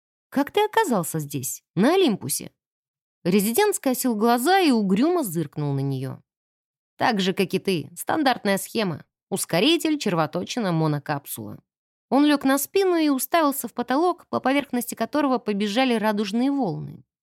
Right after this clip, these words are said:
Сплит-система запустила автоочистку воздуха. "Я спросила не об этом",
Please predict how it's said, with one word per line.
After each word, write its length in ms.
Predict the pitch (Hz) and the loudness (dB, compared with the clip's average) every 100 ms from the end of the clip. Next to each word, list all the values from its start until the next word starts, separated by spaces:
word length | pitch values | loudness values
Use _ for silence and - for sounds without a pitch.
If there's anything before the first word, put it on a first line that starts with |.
| _ | _
Сплит-система 880 | - - 349 349 - 190 - 320 294 | -12 -2 0 0 -2 -4 -2 0 2
запустила 580 | 214 - 185 - 247 214 | 0 -2 -6 -2 0 0
автоочистку 920 | - 180 - 160 175 160 151 - 190 | -2 -6 -2 0 0 -4 -10 -8 -4
воздуха. 600 | 185 170 - 139 - - _ _ _ _ _ 202 | -2 -4 -6 -14 -14 -20 _ _ _ _ _ -4
"Я 280 | 226 320 | 0 0
спросила 520 | 370 - 370 - 359 349 | -2 -2 -4 -2 -2 0
не 140 | 359 | 2
об 180 | 349 247 | 2 2
этом", 460 | 202 - 269 190 | 0 0 -6 -8